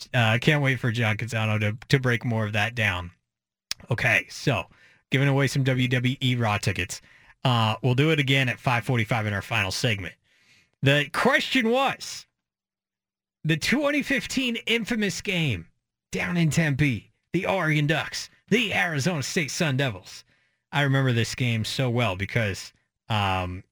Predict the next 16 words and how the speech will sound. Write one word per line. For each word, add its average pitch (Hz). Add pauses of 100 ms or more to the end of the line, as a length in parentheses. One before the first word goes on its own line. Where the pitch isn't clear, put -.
(260)
I 107
think 139
we 113
had 143
it 110
on 120
our 113
air 131
at 104
the 120
time. 101
It 120
was 123
the 127
same 160
night 127